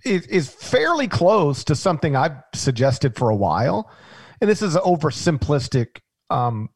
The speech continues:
view of it, but I think you'll get the point. One of the things I've suggested for a long time now is, uh, let schools handle this stuff however they wanna handle it. You know, like, like, let,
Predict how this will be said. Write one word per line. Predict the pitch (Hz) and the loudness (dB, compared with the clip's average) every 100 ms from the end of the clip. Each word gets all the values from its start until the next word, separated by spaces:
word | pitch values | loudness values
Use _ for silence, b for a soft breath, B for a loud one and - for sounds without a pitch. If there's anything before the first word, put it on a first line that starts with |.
| - | -8
view | 123 120 151 170 | -2 2 2 2
of | 165 175 | 2 0
it, | 147 | 0
but | 139 - - | -2 -2 -8
I | 127 | -4
think | - 135 | -4 -2
you'll | 131 | -2
get | 120 - | -2 -4
the | |
point. | 107 123 180 - | -2 0 0 0
One | 214 | 0
of | 247 | 2
the | |
things | 208 190 | 0 2
I've | 143 156 | 0 0
suggested | 139 127 117 120 | 0 0 0 -4
for | - | -4
a | 104 | -2
long | 92 101 | -2 -2
time | 156 214 147 | -2 0 0
now | 104 95 - B B B - | 0 -2 -4 B B B -2
is, | 165 143 123 | 2 2 2
uh, | 135 131 131 - _ _ _ _ _ _ _ - | 0 0 -2 -6 _ _ _ _ _ _ _ -4
let | 175 226 | -2 -2
schools | - 311 330 - | -2 0 2 2
handle | 202 262 254 | 2 2 -2
this | 240 | -2
stuff | - 247 | 0 0
however | 233 233 233 | 2 2 2
they | 233 | 2
wanna | 240 226 | 2 2
handle | 240 247 226 | 2 0 -4
it. | - _ _ _ _ _ _ - | -6 _ _ _ _ _ _ 0
You | 233 | 2
know, | |
like, | 254 - | 2 0
like, | 233 - | -6 -4
let, | 220 277 | 0 0